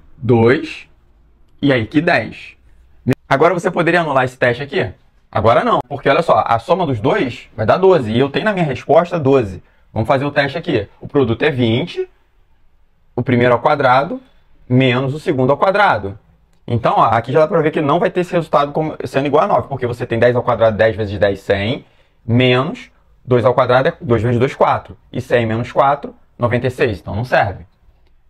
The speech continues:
Aqui três eu não vou colocar porque três vezes um outro número natural não vai dar vinte. Então o próximo número que eu vou tentar é o quatro. E aí aqui é cinco, certo? Cinco vezes quatro, vinte.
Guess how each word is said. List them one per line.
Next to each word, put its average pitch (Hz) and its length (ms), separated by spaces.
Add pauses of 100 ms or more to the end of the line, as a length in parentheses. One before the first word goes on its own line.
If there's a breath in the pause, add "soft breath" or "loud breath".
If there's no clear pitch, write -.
(280)
Aqui 175 260
três 156 280
eu 143 80
não 143 80
vou 139 100
colocar 139 420
porque 131 320
três 139 420
vezes 120 240
um 127 140
outro 120 280
número 117 220
natural 110 400
não 107 100
vai 107 140
dar 113 100
vinte. - 400 (800)
Então 147 220
o - 20
próximo 151 300
número 147 180
que 156 60
eu 147 40
vou 151 80
tentar 151 220
é - 20
o 170 60
quatro. - 400 (800)
E 123 100
aí 117 180
aqui 117 200
é 123 60
cinco, 120 380 (920)
certo? - 400 (500)
Cinco 120 300
vezes 110 240
quatro, 107 340
vinte. 117 640